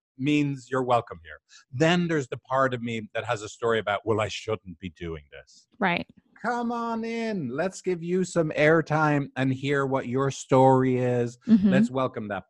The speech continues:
Speaker 1: part," right? Then let's say there's, there's other parts, right? There's parts where I'm actually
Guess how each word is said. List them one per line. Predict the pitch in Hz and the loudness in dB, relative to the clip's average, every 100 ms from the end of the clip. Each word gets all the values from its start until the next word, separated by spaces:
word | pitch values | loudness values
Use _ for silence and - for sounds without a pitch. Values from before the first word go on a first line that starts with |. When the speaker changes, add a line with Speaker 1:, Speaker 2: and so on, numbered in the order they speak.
| - | -18
Speaker 1:
part," | 76 73 90 | -18 -16 -10
right? | 101 117 _ _ _ _ _ - | -8 -8 _ _ _ _ _ -10
Then | 127 139 143 | -4 -2 0
let's | 139 131 131 | 0 -2 -4
say | 123 113 | -4 -4
there's, | 110 113 107 98 _ _ _ _ _ _ | -4 -6 -6 -10 _ _ _ _ _ _
there's | 120 117 117 - | -2 0 -2 -2
other | 127 117 | -2 -2
parts, | 107 - 90 78 76 - | -4 -8 -8 -8 -10 -10
right? | 98 98 | -8 -6
There's | 113 104 | -6 -8
parts | - - 117 110 - | -8 -4 -2 -2 -6
where | 107 110 | -6 -4
I'm | 156 | -6
actually | 180 - 208 | -10 -12 -14